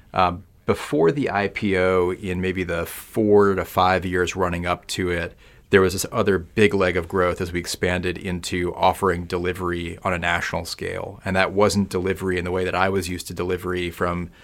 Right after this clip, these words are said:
being a seventeen-year-old pizza delivery driver, uh, growing up, or in the way that these early restaurants were using Olo and doing their own delivery. Rather, it was tapping into a network of on-demand delivery service providers.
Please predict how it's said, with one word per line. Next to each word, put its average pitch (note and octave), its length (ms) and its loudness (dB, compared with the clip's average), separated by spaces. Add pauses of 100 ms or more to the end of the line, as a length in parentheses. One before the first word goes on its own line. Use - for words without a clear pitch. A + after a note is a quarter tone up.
(340)
being F2+ 180 0
a E2+ 60 -2
seventeen-year-old F2+ 720 0
pizza - 240 -4
delivery F#2 420 -2
driver, E2+ 640 -2 (420)
uh, F2 380 2 (140)
growing F#2+ 340 6
up, G2+ 320 4 (580)
or A2 220 10
in G#2 60 8
the G2 80 6
way F#2+ 100 8
that F#2 80 4
these F#2 180 -2
early F#2+ 220 0
restaurants F2+ 500 2
were - 80 -4
using F2 280 -2
Olo F2+ 340 2
and F2+ 100 -2
doing F2+ 220 0
their F2 160 0
own G2+ 100 4
delivery. F2+ 380 0
Rather, F#2 540 4
it F2+ 140 -2
was F2+ 380 -2 (300)
tapping A2 440 6
into F#2 280 2
a F2+ 60 0
network F#2 500 0
of F2 220 -2
on-demand F2 920 4
delivery F2+ 400 0
service F2+ 320 -2
providers. E2 800 -2